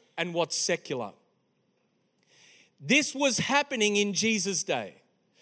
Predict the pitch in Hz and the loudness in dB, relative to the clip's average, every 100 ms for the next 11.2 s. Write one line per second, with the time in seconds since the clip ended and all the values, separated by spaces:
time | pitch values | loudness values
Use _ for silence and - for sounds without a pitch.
0 | - - 156 190 208 226 233 - 226 226 | -20 -12 0 2 4 2 0 2 2 2
1 | 214 214 208 - 226 214 185 196 - 226 | -2 0 0 0 0 0 -2 -4 -4 0
2 | 254 262 214 190 170 208 214 180 - 233 | 2 2 2 0 0 -4 -2 -6 -2 2
3 | 247 277 262 - 151 202 - - - _ | 4 2 0 -2 -4 -4 -8 -12 -20 _
4 | _ 202 214 214 208 208 147 208 214 233 | _ -2 2 4 2 0 0 2 2 2
5 | 233 262 - - 226 185 214 214 185 143 | 0 -2 -2 -4 -4 -2 0 0 0 -4
6 | 101 - - - _ _ _ - - 180 | -4 -6 -6 -8 _ _ _ -20 2 2
7 | 233 269 254 - 247 214 170 202 202 202 | 2 0 -2 0 2 4 4 2 -2 0
8 | 196 185 156 196 226 240 240 233 214 202 | 0 0 -2 0 0 0 0 0 -2 -8
9 | 190 214 196 - 208 190 135 123 180 - | -6 -6 -6 -2 0 0 -2 -4 -4 -2
10 | 202 170 196 202 202 202 208 233 220 185 | -4 0 0 2 2 0 0 0 2 2
11 | 180 190 | 2 0